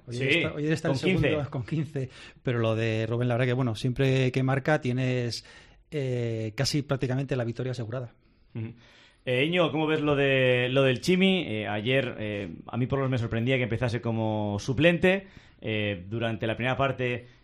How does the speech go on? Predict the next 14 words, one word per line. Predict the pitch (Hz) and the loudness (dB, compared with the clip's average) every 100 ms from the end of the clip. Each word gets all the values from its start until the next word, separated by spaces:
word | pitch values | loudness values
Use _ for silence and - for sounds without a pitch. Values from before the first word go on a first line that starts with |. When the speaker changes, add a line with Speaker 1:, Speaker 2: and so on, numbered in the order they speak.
| _ | _
Speaker 2:
eh, | 117 110 107 104 101 98 98 98 | -4 -2 0 0 0 -2 -2 -4
Isaac | 135 131 135 | -4 -2 -2
Fouto | - 147 135 | 0 0 2
decía | 127 107 131 123 | 0 2 2 2
que | 120 117 | 0 2
había | 110 120 127 | 2 2 0
un | 113 | 0
posible | 123 135 120 | -2 -2 -2
interés | 117 117 123 123 110 | -2 0 2 2 2
de, | 117 113 110 110 107 | 0 0 0 0 -2
de | 107 | -2
un | 117 | -4
equipo | 113 107 110 | -4 -2 0
inglés | 127 175 196 - | 4 4 4 -2